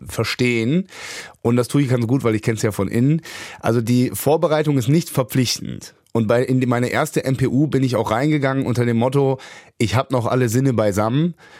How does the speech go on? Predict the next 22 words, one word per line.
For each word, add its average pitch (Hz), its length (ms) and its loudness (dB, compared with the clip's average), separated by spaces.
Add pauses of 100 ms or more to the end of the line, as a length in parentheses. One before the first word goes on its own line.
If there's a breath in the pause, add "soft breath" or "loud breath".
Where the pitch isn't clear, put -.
(100)
und 120 200 -2
ich 110 120 -2
bin 131 160 2
hier 120 240 2
ehrlich 139 460 2
und 120 140 0
ich 110 120 -4
werd 113 380 0
genau 113 260 0
erzählen, 113 400 0
wie 110 80 2
es 95 100 -4
war 104 320 0
und 110 80 -2
dann 95 180 -2
wird 117 140 0
das 95 140 -2
schon 85 160 -4
laufen. 87 460 -2
Also 80 360 -6
bitte, 127 300 2
ich - 240 -8